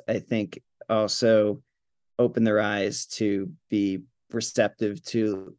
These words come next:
hearing about our solution. So that's the first thing, is the why. Why do you think that this is something,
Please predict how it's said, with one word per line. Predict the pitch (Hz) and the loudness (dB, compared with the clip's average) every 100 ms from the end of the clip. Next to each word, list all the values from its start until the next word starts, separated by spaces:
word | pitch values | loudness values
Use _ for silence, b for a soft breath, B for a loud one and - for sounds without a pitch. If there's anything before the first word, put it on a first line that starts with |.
| _ | _
hearing | 113 107 107 | -4 -2 -2
about | 98 101 101 | 0 0 0
our | 98 | -2
solution. | 98 107 98 95 - - 95 98 117 - _ _ _ _ - | -4 -4 -4 -4 -8 -8 -6 -6 -8 -16 _ _ _ _ -14
So | 120 147 | 0 2
that's | 143 196 202 | 6 4 2
the | 190 | -6
first | - 156 147 - | -2 0 0 0
thing, | 120 101 101 | -2 0 -6
is | 104 | -4
the | 131 | -4
why. | 117 127 120 101 90 - | 0 2 4 2 -2 -6
Why | 117 131 139 | 0 2 4
do | 135 | 2
you | 127 | 0
think | 127 117 | 0 0
that | 117 110 - | 0 0 0
this | 120 110 - - - | -2 -2 -6 -6 0
is | 113 110 101 - - | 0 2 -2 -6 -6
something, | - 113 107 - 113 110 110 104 - | -4 -2 -2 -2 -2 0 -2 -4 -8